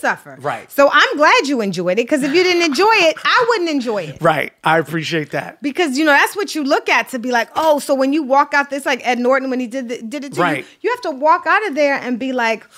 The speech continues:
Speaker 1: "Whew, I gotta feel." I have, the fact that I can still remember it, and that it, like, I'm literally, I mean, I still watch it all the time, but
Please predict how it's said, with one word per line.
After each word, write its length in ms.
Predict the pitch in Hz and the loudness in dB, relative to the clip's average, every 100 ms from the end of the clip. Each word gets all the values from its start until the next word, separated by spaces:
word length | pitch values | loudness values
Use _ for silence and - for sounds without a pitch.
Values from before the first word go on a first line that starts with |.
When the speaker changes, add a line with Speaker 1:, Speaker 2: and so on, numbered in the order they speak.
| - - _ - - | -20 -20 _ -4 6
Speaker 1:
"Whew, 180 | 480 - | 6 6
I 100 | 311 | 2
gotta 220 | 349 269 | 2 0
feel." 460 | - - 320 349 - | -2 -6 -2 0 2
I 60 | |
have, 200 | 349 381 - - _ | 2 0 -4 -20 _
the 140 | 220 294 | -4 -2
fact 320 | - 381 392 | 0 -2 -2
that 100 | 349 | -2
I 140 | 311 | -2
can 160 | 339 311 | -2 -10
still 260 | - 285 254 | -6 -4 -2
remember 540 | 240 247 311 320 196 | 0 0 0 0 -2
it, 180 | 160 - _ _ _ _ _ _ _ _ _ - - | -4 -10 _ _ _ _ _ _ _ _ _ -8 0
and 160 | 262 | 4
that 160 | 269 262 | 4 4
it, 200 | 247 - | 0 0
like, 200 | 254 254 | 0 2
I'm 200 | 240 254 | 2 2
literally, 520 | 254 294 277 262 247 - | 2 2 2 0 -2 -2
I 80 | |
mean, 120 | 254 247 | 0 0
I 60 | |
still 200 | 254 208 | -2 -2
watch 220 | 202 208 | 0 0
it 40 | 180 | -4
all 80 | 160 | -8
the 80 | |
time, 220 | 160 202 151 | -6 -6 -4
but 160 | 180 | -8